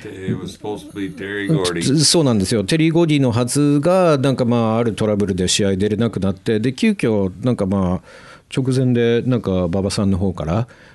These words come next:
Speaker 2: あの、ちょっとホーガンと試合してくれないかっていうふうに馬場さんに言われて、「あ、はい、わかりました。じゃあ僕が出ます」っていう感じで出てるんですよ。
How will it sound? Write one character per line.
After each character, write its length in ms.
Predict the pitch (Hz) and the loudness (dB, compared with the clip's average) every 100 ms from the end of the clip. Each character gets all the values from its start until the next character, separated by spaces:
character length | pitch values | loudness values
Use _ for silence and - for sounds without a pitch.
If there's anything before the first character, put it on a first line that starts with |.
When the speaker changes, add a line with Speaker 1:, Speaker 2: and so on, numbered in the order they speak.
| - | -6
Speaker 2:
あ 300 | 95 92 90 | -2 0 0
の、 560 | 92 90 90 90 95 90 | 0 0 0 0 0 -2
ち 80 | 104 | -4
ょ 0 | |
っ 20 | |
と 240 | 87 87 | -2 -2
ホ 140 | 87 107 | 0 0
ー 20 | |
ガ 80 | 95 | -2
ン 40 | |
と 100 | 87 | -2
試 160 | 82 98 | -2 0
合 80 | 92 | -2
し 80 | - | -2
て 80 | |
く 80 | 92 | -4
れ 80 | 98 | -2
な 100 | 120 | 0
い 60 | 135 | 0
か 120 | 185 | -2
っ 20 | |
て 120 | 175 196 | 0 2
い 160 | 180 | 2
う 40 | 170 | 2
ふ 120 | 180 | 2
う 80 | 175 | 4
に 160 | 180 | 2
馬 160 | 170 175 | 2 2
場 80 | 170 | 2
さ 140 | 185 | 2
ん 60 | 170 | 4
に 60 | |
言 80 | 175 | 4
わ 80 | 175 | 4
れ 80 | 170 | 2
て、 220 | 190 180 | 2 4
「あ、 300 | 151 165 156 | 4 4 2
は 160 | 131 143 | 2 2
い、 40 | |
わ 160 | 117 101 | 2 2
か 100 | 107 | 0
り 80 | 101 | 2
ま 100 | 104 | 0
し 60 | - | 0
た。 140 | 90 | -2
じ 100 | 85 | 0
ゃ 40 | |
あ 20 | 95 | 0
僕 260 | 92 87 | 0 0
が 120 | 87 | 0
出 80 | 85 | 0
ま 120 | 95 101 | 0 0
す」 120 | 113 | 0
っ 20 | |
て 140 | - | 0
い 40 | 104 | 0
う 120 | 92 | 0
感 160 | 107 107 | 0 0
じ 100 | 131 | 2
で 100 | 147 | 0
出 180 | 95 107 | 0 -2
て 100 | 98 | 0
る 80 | 85 | 0
ん 40 | |
で 80 | 80 | -2
す 100 | - | -2
よ。 160 | 95 | -2